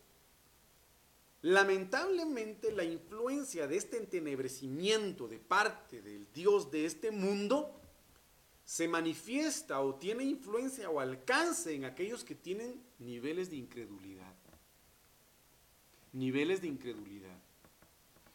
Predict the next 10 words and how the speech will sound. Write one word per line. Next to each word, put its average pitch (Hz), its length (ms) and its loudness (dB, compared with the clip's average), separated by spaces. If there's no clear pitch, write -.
Entonces, 143 460 0
para 156 260 4
que 147 100 -4
nosotros 165 720 0
no 131 260 -2
seamos 202 720 -2
alcanzados 139 720 -4
por 123 240 -8
estas 151 320 -8
tinieblas, 139 760 -6